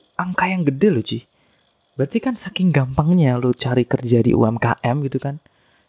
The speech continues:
Saking gampangnya, eh, U M K M itu butuh tenaga kerja gitu kan. Makanya,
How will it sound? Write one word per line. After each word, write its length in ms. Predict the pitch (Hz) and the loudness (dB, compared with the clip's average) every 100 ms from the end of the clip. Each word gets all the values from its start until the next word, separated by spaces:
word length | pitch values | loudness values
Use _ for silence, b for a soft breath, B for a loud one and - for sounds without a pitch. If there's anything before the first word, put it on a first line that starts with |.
| _ | _
Saking 400 | - 139 - 147 | -8 -4 -2 0
gampangnya, 720 | 131 127 123 131 127 165 160 - _ - | 0 -2 -2 -2 0 0 -2 -6 _ 0
eh, 200 | 139 139 | 2 4
U 160 | 135 147 | 4 2
M 80 | |
K 160 | 139 - | 0 0
M 160 | 143 143 | 0 0
itu 80 | |
butuh 180 | 156 135 | 0 -4
tenaga 380 | - 135 135 127 | -8 -4 0 0
kerja 460 | 123 151 143 147 131 | 0 -4 0 2 2
gitu 160 | 127 | -2
kan. 100 | 131 | -4
Makanya, 480 | 139 143 156 139 175 | -6 -6 -6 -4 -4